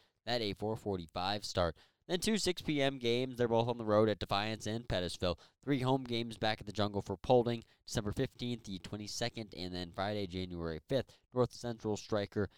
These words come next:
and Antwerp again. Friday, January fifth, that Antwerp versus Paulding game.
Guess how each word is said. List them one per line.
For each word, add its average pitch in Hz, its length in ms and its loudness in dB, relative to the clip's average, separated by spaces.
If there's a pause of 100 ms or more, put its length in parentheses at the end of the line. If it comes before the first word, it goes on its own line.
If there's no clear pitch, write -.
(160)
and 113 320 -2
Antwerp 95 500 -6
again. 90 320 -6 (400)
Friday, 123 320 2
January 98 580 -2 (140)
fifth, 117 240 -2 (240)
that 101 180 -2
Antwerp 92 480 -4
versus 98 320 -4
Paulding 101 400 2
game. 90 260 -2